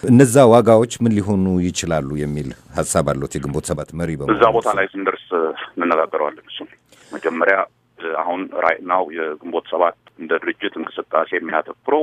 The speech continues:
Speaker 2: የየመን መንግስት እንዲህ አይነት ነገር እንዳያደርግ ማድረግ ነው። ከዚህ አልፎ ግን ለኢትዮጵያ መንግስት ከሰጠ የኢትዮጵያ መንግስት ትግሉን ኦር በኢትዮጵያ ውስጥ ዴሞክራሲ እንዳይመጣ የሚያደርገውን፣ እ፣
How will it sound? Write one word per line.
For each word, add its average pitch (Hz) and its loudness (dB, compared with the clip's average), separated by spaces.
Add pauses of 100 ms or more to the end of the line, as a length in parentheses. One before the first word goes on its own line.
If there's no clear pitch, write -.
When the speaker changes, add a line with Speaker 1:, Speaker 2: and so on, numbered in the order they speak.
Speaker 2:
የየመን 85 -4
መንግስት 85 -8
እንዲህ 78 -4
አይነት 73 -6
ነገር 82 -4
እንዳያደርግ 80 -2 (320)
ማድረግ 90 0
ነው። 156 0 (280)
ከዚህ 104 0
አልፎ 85 -2
ግን 71 -14 (260)
ለኢትዮጵያ 80 -4
መንግስት 73 -10
ከሰጠ 139 0 (440)
የኢትዮጵያ - -4
መንግስት 76 -10 (120)
ትግሉን 87 -2
ኦር 87 0 (640)
በኢትዮጵያ - 0
ውስጥ - -6
ዴሞክራሲ 92 -2 (140)
እንዳይመጣ 90 -2
የሚያደርገውን፣ 87 -2 (240)
እ፣ 78 -12